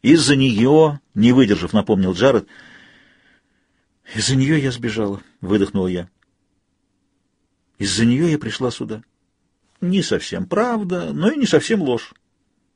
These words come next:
Джаред озадаченно уставился на меня, обдумывая услышанное. Йен снова заглянул в дыру, и его ярко-голубые глаза удивленно раскрылись, на бледных губах олела темная кровь.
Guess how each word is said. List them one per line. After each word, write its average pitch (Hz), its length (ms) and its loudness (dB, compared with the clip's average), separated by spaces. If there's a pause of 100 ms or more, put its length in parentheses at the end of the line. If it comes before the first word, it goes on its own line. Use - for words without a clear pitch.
(140)
Джаред 156 420 2
озадаченно 120 520 4
уставился 101 500 2
на 123 80 0
меня, 131 260 -4 (1000)
обдумывая 101 580 4
услышанное. 107 680 -2 (1500)
Йен 143 200 0
снова 139 340 4
заглянул 107 380 4
в 80 80 -8
дыру, 143 280 4
и 139 100 2
его 135 240 4
ярко-голубые 127 680 2
глаза 120 300 2
удивленно 120 420 2
раскрылись, 147 540 0 (500)
на 107 180 2
бледных 104 340 2
губах 104 300 2
олела 104 300 2
темная 104 340 2
кровь. 139 320 0